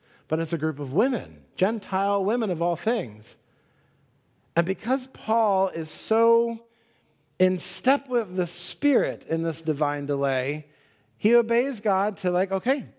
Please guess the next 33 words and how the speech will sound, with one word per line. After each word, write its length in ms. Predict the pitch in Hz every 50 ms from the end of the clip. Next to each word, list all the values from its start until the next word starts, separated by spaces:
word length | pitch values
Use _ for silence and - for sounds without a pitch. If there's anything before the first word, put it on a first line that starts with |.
| _ _ _
this 260 | 113 127 139 127 -
is 100 | 151 147
the 80 | 139 165
place 340 | 156 - 170 170 156 - -
where 120 | 165 156
I 80 | 151 151
need 220 | 147 151 156 143
to 60 | 147
be, 380 | 139 139 160 175 202 233 233 - _ _ _ _ _ _ _ -
and 160 | 143 143 139
we 100 | 143 143
need 280 | 143 143 147 151 139
to 200 | - - 147 139
preach 380 | 127 - - 160 165 165 165 -
the 100 | - 180
gospel 640 | 147 151 139 135 131 - - - 139 139 135 131 - - - _ _ _
to 180 | - - 139 131
these 240 | 123 131 127 110 101
women." 460 | 101 110 92 82 - - - 92 87 _ _ _ _ _ _ _ _ _ _ _ _ _ - - - -
It 40 | 147
reminds 300 | 147 151 156 156 165 135
me 100 | 160 175
of 80 | 156 151
a 40 |
time 320 | 156 - 170 165 160 160 156
when 120 | 151 143
I 100 | 139 139
was 180 | 143 143 131 127
a 60 | 139
youth 320 | 139 151 175 175 - -
leader 320 | 151 147 139 135 139 143 156
in 320 | 143 135 139 135 127 131
Florida, 600 | 117 - - 160 170 165 156 135 131 127 139 139